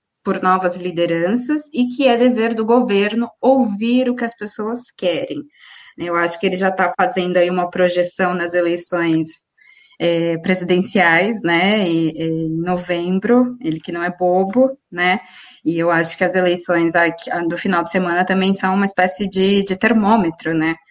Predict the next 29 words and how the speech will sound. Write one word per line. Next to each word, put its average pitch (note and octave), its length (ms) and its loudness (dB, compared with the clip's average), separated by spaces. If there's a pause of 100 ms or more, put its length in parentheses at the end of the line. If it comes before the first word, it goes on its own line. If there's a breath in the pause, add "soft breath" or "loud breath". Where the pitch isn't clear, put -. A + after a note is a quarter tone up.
(440 loud breath)
porque D#3+ 680 0
o E3 400 0
Pineira, F3 340 2
ele G3+ 280 4
tem F#3+ 500 4
apenas G3+ 500 0
nove A3 560 4
por E3+ 140 -4
cento D3+ 460 -2
de E3 100 -6
aprovação D#3+ 960 -2 (500)
do F3+ 80 -2
seu F3+ 220 2
governo, D#3 580 0 (200)
né? F3+ 240 2
Ele F3 100 4
é F3 60 6
criticado G3 760 2
por - 180 -12
sua F3 120 -4
política E3+ 520 -6
de D#3 120 -4
ajuste E3 360 -6
fiscal, F#3+ 720 0 (420 loud breath)
ele F3 140 -2
é F3 60 0
criticado F3+ 580 -4
pela E3+ 220 -4
repressão, F#3+ 1080 0